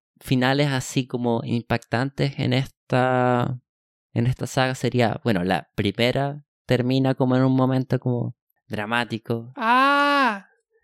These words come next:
Speaker 2: la primera, el matrimonio.
Speaker 1: Sí, los zapatos. La tercera también, que Elena
Speaker 2: En el
Speaker 1: yéndose
Speaker 2: avión.
Speaker 1: con Nino.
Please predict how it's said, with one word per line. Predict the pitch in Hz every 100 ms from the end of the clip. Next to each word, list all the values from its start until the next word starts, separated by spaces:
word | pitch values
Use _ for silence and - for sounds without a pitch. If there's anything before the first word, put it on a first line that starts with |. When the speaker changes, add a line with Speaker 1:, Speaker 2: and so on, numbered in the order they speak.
| _ -
Speaker 2:
la | 208
primera, | 220 240
el | 240
matrimonio. | 226 202 214 254 226 208
Speaker 1:
Sí, | 196 113 117 113
los | 107
zapatos. | - 101 107 107 - 113 - _ -
La | 123
tercera | - 113 - 123 117
también, | 117 113 113 120 120 123 127 _ _
que | - 104 101 - _ -
Elena | 104 113 123 214 220
Speaker 2:
En | 214
el |
Speaker 1:
yéndose | 233 226 214 202
Speaker 2:
avión. |
Speaker 1:
con | 110 113
Nino. | 123 135 139